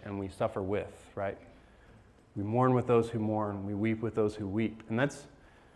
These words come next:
what I see Jesus doing. I mean, that's our example, right? When Jesus is at the tomb of Lazarus, he, Jesus wept. That was my favorite verse as a kid. It was short, right? It's an easy one to memorize. But there's a lot of, a lot of meaning packed into those two words. Jesus wept.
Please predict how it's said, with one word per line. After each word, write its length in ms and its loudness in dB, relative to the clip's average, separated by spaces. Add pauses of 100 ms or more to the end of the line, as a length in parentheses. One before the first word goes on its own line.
(540)
what 160 6
I 120 10
see 200 4
Jesus 460 4
doing. 340 -4
I 60 -6
mean, 160 -2
that's 160 0
our 120 8
example, 380 2
right? 260 2
When 160 -2
Jesus 300 -2
is 80 -6
at 140 -2
the 60 -4
tomb 220 0
of 120 0
Lazarus, 580 2
he, 140 0 (240)
Jesus 340 2
wept. 340 2
That 60 0
was 140 6
my 100 2
favorite 240 2
verse 260 0
as 80 -6
a 60 -6
kid. 140 -14 (560)
It 20 -2
was 60 -6
short, 180 -8 (560)
right? 220 0 (640)
It's 80 -10
an 120 2
easy 200 10
one 160 8
to 80 6
memorize. 560 6 (1400)
But 140 4
there's 140 10
a 40 10
lot 220 12
of, 180 10 (720)
a 80 4
lot 200 12
of 100 8
meaning 340 8
packed 240 6
into 160 4
those 240 4
two 140 2
words. 320 6
Jesus 360 2
wept. 460 0